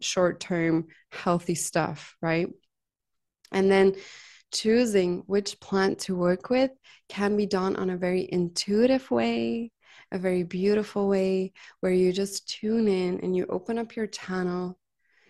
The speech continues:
and you ask a plant to show itself to you. And then all of a sudden in your walks, you will see this plant and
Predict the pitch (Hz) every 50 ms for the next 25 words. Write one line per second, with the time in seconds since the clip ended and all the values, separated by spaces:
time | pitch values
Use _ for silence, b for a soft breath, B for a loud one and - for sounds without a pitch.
0 | _ - 196 185 185 185 - - 185 196 214 220 214 - - - 226 - - -
1 | 202 196 190 190 196 - - 208 185 - - - 180 180 185 - - - - -
2 | 185 170 175 190 180 - - - - 208 202 202 190 180 180 175 175 175 180 185
3 | - _ _ _ _ _ _ _ _ _ _ _ _ _ _ _ - 208 208 202
4 | 208 208 208 226 240 240 226 226 220 - 226 226 233 233 214 208 208 208 202 196
5 | 196 190 180 180 202 226 233 214 196 - - - 202 214 240 285 311 311 294 -
6 | - - 214 226 220 208 185 - - - - - 196 185 180 180 196 - - -
7 | - - - _ _ _ _ _ _ _ _ _ _ _ _ _ _ _ _ _
8 | _ - 180 185 185 185 185 185 185 185 180